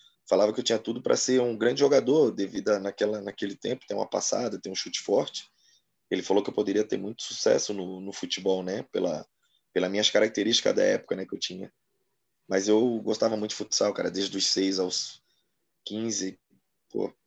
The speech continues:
jogando só futsal. Aí eu optei, e a única coisa, vindo assim, que meu pai falou pra mim foi que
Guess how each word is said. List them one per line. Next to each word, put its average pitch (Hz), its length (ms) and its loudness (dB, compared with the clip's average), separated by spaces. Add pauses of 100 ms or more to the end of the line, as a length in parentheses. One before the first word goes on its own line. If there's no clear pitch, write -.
jogando 101 440 -4
só - 160 2
futsal. - 640 0 (580)
Aí 95 100 2
eu 98 60 4
optei, 117 640 2
e - 140 -4
a 110 40 2
única 127 280 4
coisa, 120 340 4
vindo 107 200 -4
assim, 101 280 -4
que - 80 -14 (100)
meu 101 220 0
pai 101 160 4
falou 101 240 4
pra 101 140 0
mim 101 160 -6
foi 117 200 0
que 123 340 2